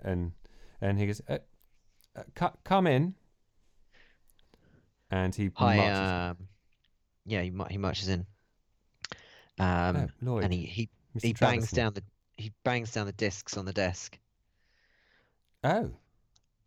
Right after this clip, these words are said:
Speaker 2: "Hey, Mister Slater, you wanna know what's on these?"
Speaker 1: Uh, y-, yes, I do, actually, uh, m-, Doctor Travison. Yes, I
Speaker 2: Okay.
Speaker 1: do.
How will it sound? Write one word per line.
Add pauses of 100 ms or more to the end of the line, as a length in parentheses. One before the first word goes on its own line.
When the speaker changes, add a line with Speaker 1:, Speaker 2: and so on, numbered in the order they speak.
(600)
Speaker 2:
"Hey,
Mister
Slater, (140)
you
wanna
know
what's
on
these?" (800)
Speaker 1:
Uh,
y-, (140)
yes,
I
do,
actually, (300)
uh,
m-, (280)
Doctor
Travison. (840)
Yes,
I
Speaker 2:
Okay.
Speaker 1:
do.